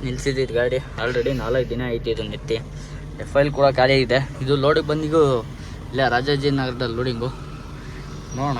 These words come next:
ಏನಾಗಿದೆ, ಏನು ಕತೆ ಅಂತೇಳಿ. ಏನು ಸಿಕ್ಕಾಪಟ್ಟೆ ಜನ ತುಂಬ ಬರಪ್ಪ. ನಮ್ಗೆ ಯಾಕೆ, ನಮ್ಮ ಕೆಲಸ ನಾವು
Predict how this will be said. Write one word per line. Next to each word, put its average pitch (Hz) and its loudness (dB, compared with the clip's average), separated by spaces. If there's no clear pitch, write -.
ಏನಾಗಿದೆ, 120 -4
ಏನು 123 -2
ಕತೆ 117 -4
ಅಂತೇಳಿ. 113 -4
ಏನು - -8
ಸಿಕ್ಕಾಪಟ್ಟೆ 131 -4
ಜನ 113 -6
ತುಂಬ 107 -8
ಬರಪ್ಪ. 101 -6
ನಮ್ಗೆ 117 -2
ಯಾಕೆ, 131 0
ನಮ್ಮ 135 4
ಕೆಲಸ 143 4
ನಾವು 156 4